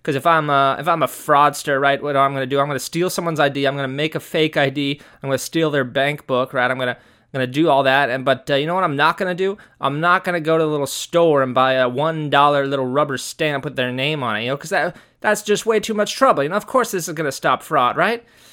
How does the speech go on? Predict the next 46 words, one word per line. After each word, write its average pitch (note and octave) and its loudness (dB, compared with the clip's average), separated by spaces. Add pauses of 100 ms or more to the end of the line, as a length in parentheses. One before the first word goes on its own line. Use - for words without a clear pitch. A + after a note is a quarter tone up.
(540)
Anyway, C#3 4
you D#3 -4
know, D3+ 2
this G3+ 0
is, E3 -6
this F#3 -2
is C#3+ -8
Japan C#3+ 0
in C3+ -2
a B2+ -2
nutshell B2+ -2
right A#2 -2
here. B2 -6
This B2+ -12
is B2 -10
Japan, B2 -8
you B2+ -8
know. D3+ -6
They, C3+ -2
uh, B2+ -2
they B2 -4
got A#2+ -6
the, B2 -4
uh, A#2 -6
they A2+ -8
got A2 -10
the - -20
fax F3+ -4
machines, E3+ -6
they C#3+ -4
got B2 -4
the B2 -14
little C3+ -2
rubber C#3 0
stamps - -4
instead C#3+ -8
of C3+ -6
the C3 -10
signatures, F3 -4
and, D3 -6
uh, C3+ 0
you E3+ -4
know, D3+ 0
they D3 -2
got, C#3 -2
uh, C3+ 2